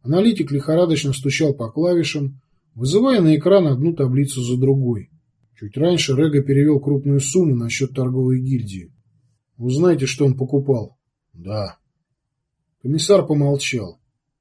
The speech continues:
Он видел обращенные к нему взгляды и понял, что именно сейчас и именно ему придется отдать самый поганый за последние тысячи лет приказ. «Темный двор должен знать, что Рега чужак», —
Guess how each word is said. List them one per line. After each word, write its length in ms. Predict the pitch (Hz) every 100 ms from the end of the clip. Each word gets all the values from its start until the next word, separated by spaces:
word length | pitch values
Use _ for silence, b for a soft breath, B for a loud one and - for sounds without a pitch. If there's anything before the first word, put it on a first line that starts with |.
| _ _ -
Он 180 | 185
видел 280 | 220 233 175
обращенные 680 | 151 151 151 - 190 170 135
к 80 | 135
нему 220 | 139 139
взгляды 540 | 120 127 175 190 151
и 120 | 131 127
понял, 520 | 165 208 175 117 - _ _ _ _
что 180 | - 160
именно 240 | 185 170
сейчас 560 | 147 139 - 185 - 135
и 100 | 151
именно 260 | 151 139
ему 520 | 131 117 127 135 185
придется 580 | 165 139 135 139 135 139
отдать 300 | 131 131 127
самый 680 | - - - 190 220 208 190
поганый 760 | - 165 143 107 123 151 143
за 140 | 120 120
последние 720 | 117 113 139 170 160 151 143
тысячи 480 | 139 123 123 117 107
лет 280 | 98 98 -
приказ. 680 | 104 104 - 92 - - _ _ _ _ _ _ _ _
«Темный 520 | - 107 131 143 151
двор 420 | 156 175 196 175 139
должен 440 | 165 156 151 151
знать, 360 | 139 165 190 -
что 260 | - 135
Рега 380 | 131 156 143 135
чужак», — 720 | - 139 131 143 147 -